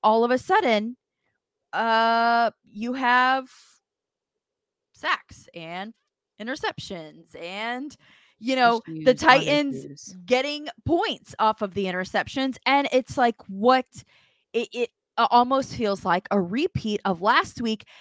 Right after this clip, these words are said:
Speaker 1: And I don't know. Here's the thing, Casey. I don't know if Kyle Trask is fully to blame for it. I do think that he is young. I think that he's still getting these game reps.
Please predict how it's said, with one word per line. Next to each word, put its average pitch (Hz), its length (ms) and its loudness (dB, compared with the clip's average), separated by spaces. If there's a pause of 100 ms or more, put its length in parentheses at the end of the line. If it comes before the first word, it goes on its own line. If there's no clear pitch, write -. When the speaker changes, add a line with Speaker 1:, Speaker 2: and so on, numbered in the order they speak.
(120)
Speaker 1:
And 269 160 4 (100)
I 349 260 2
don't 330 280 6
know. 233 680 8 (280)
Here's 359 260 0
the 233 120 -2
thing, 415 280 -6
Casey. 226 440 -6
I 339 200 0
don't 453 220 4
know 440 320 0
if 294 140 -8
Kyle 359 300 -4
Trask 359 520 -8 (560)
is 370 200 -10 (320)
fully 349 520 0
to 311 120 -2
blame 339 220 -2 (200)
for 147 200 -6
it. - 120 -10
I 220 160 2
do 277 240 -2
think 247 320 -8
that 254 120 -8
he 220 300 -4 (280)
is 226 340 -8
young. 180 320 0
I 190 140 -4
think 202 240 -14
that 196 100 -14
he's 196 180 -12
still 254 340 0
getting 185 280 -4
these 165 220 -10
game 160 280 -10
reps. 170 420 -4